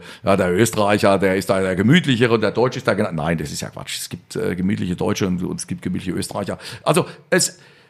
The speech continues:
okay, Karl Kraus hat gesagt, der größte Unterschied zwischen Deutschen und Österreichern ist die gemeinsame Muttersprache.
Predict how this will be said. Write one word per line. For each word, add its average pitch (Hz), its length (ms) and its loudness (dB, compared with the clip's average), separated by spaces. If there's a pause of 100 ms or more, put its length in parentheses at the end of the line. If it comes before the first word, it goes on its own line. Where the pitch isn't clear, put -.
okay, 143 380 4 (280)
Karl 160 200 2
Kraus 170 320 2
hat 180 140 -2
gesagt, 139 640 0
der 131 80 0
größte 170 420 2
Unterschied 151 500 0 (120)
zwischen 123 480 -4
Deutschen 127 280 4
und 113 60 -2
Österreichern 117 400 -2
ist 107 140 -10
die 107 40 -8
gemeinsame 98 520 0
Muttersprache. 82 760 -6